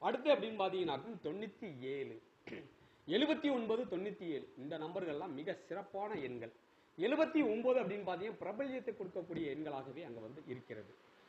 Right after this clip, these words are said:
அடுத்து அப்படின்னு பார்த்தீங்கன்னா, தொண்ணூத்தி ஏழு அப்படின்னு பார்த்தீங்கன்னா, தொண்ணூத்தி ஏழு மிக பிரபல்யம். அடுத்து வெளியூர், வெளிநாடு அப்படின்ற ஒரு விஷயத்துக்குள்ள உள்ள கொண்டு வந்துரும்.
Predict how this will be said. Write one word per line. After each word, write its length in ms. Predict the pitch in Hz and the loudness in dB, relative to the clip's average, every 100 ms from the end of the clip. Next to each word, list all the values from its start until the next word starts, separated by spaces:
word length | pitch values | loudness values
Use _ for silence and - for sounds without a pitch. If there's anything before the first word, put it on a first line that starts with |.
| - | -4
அடுத்து 280 | - 226 302 | 0 2 6
அப்படின்னு 240 | 269 233 220 | 4 4 2
பார்த்தீங்கன்னா, 460 | 202 190 185 208 208 | 2 2 0 -2 -4
தொண்ணூத்தி 380 | 185 240 - 214 185 | -4 -4 -6 -4 0
ஏழு 240 | 208 196 | 0 0
அப்படின்னு 240 | 165 175 | -2 -6
பார்த்தீங்கன்னா, 340 | 151 143 147 165 | -6 -6 -8 -6
தொண்ணூத்தி 340 | 151 208 - 196 | -6 -6 -4 -4
ஏழு 140 | 160 | -2
மிக 280 | 117 143 180 127 - 135 | -4 -4 -6 -6 -12 -6
பிரபல்யம். 480 | 160 202 208 226 | -4 -4 -2 -2
அடுத்து 380 | 185 156 160 170 131 - - - - | -2 -6 0 0 0 -6 -20 -18 0
வெளியூர், 440 | 175 277 285 262 | 4 6 6 6
வெளிநாடு 500 | 196 233 240 233 233 190 | 4 4 2 4 4 4
அப்படின்ற 280 | 160 185 170 156 | 2 0 2 0
ஒரு 100 | 147 | 0
விஷயத்துக்குள்ள 600 | 151 196 190 165 175 196 | -2 -4 -4 -6 -8 -6
உள்ள 140 | 139 135 | -4 -4
கொண்டு 240 | 117 107 | -6 -10
வந்துரும். 300 | 104 101 - | -10 -12 -20